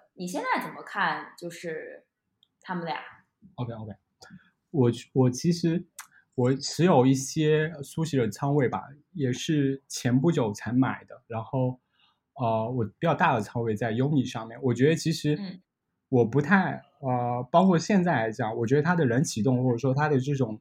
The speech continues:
Speaker 2: 方式，我觉得它做得特别好，是非常成功、非常值得研究的。包括 The Rabbit 上面那篇，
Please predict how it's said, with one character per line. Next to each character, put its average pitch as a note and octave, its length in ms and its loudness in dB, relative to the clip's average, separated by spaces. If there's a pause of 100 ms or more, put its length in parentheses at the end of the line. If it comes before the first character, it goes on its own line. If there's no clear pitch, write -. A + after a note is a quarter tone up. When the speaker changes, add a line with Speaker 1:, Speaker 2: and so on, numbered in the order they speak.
Speaker 2:
方 E3+ 280 2
式， E3 200 0
我 A2 100 2
觉 A2 80 0
得 B2 60 -2
它 C#3+ 100 0
做 C#3 240 2
得 - 80 -6
特 C#3 80 0
别 A2+ 160 -2
好， G#2+ 140 -4
是 - 120 -8
非 D3 80 0
常 D3 140 2
成 G#2 260 -4
功、 C3+ 220 2
非 C3+ 100 -2
常 C#3 140 0
值 A#2+ 140 -2
得 A#2+ 120 2
研 A2 200 0
究 C3 200 2
的。 A2 160 -2 (360)
包 C3+ 120 4
括 C3 140 4
The B2+ 160 0
Rabbit B2+ 420 2
上 A#2 160 -4
面 A#2+ 200 0
那 A#2+ 60 -6
篇， A#2+ 280 -4